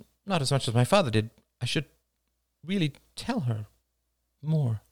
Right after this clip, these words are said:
"What happened to your grandmother?" Rachel blew out a breath. <sighs> "She had a long illness.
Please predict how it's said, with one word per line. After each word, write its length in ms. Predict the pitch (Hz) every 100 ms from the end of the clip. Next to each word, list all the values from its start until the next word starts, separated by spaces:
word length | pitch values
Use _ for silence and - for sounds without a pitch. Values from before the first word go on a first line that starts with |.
| _ _ _ _ _ _ _ _ _ _ _ _ _
"What 160 | 87 85
happened 260 | 87 92 90
to 80 |
your 80 | 85
grandmother?" 420 | 87 101 101 82 - _ _ _ _ _ _ _ _ _ _ _
Rachel 360 | 110 98 - 71
blew 280 | 78 98 87
out 100 | 80
a 60 |
breath. 400 | 76 90 76 - - _ _ _ _ _ _ -
<sighs> 1040 | 165 131 95 80 - - - - - -
"She 180 | - -
had 120 | 107
a 40 |
long 600 | 73 78 107 131 123 98 92
illness. 460 | 98 101 98 95